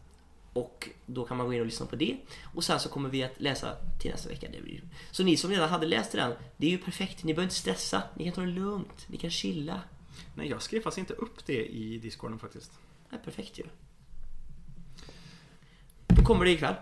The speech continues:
Speaker 2: Mm, det gör det.
Speaker 1: Eh, och avsnittet kommer på onsdag. Och, eh, det här avsnittet kommer imorgon,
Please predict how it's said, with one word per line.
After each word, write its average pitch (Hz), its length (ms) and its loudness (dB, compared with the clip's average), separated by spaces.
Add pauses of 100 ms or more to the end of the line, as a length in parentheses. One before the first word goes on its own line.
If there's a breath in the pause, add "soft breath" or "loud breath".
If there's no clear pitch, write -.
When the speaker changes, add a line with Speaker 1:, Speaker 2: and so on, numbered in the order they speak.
(200)
Speaker 2:
Mm, 202 260 2 (180)
det 185 100 -2
gör 165 140 4
det. 220 100 2 (880 loud breath)
Speaker 1:
Eh, 208 60 4
och 220 160 6
avsnittet 165 220 4
kommer 165 160 4
på 170 80 0
onsdag. 117 340 0 (520)
Och, - 440 2
eh, 190 680 4
det 190 80 4
här 226 120 2
avsnittet 196 220 -2
kommer 214 140 0
imorgon, 202 300 0